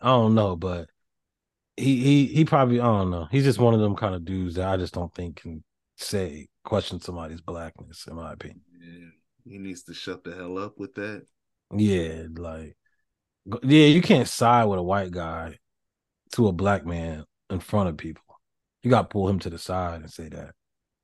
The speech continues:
Speaker 2: Mm. <laughs>
Speaker 1: And then who was it who said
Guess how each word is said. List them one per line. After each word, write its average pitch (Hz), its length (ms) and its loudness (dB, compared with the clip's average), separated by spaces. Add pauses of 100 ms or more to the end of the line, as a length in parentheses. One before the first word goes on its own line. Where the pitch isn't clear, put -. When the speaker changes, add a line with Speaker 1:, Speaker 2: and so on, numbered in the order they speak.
(340)
Speaker 2:
Mm. 82 1000 -18 (200)
<laughs> 151 1000 -6 (180)
Speaker 1:
And 123 80 2
then 127 120 8
who 180 100 10
was 190 240 8
it 180 40 6
who 175 100 8
said 165 500 4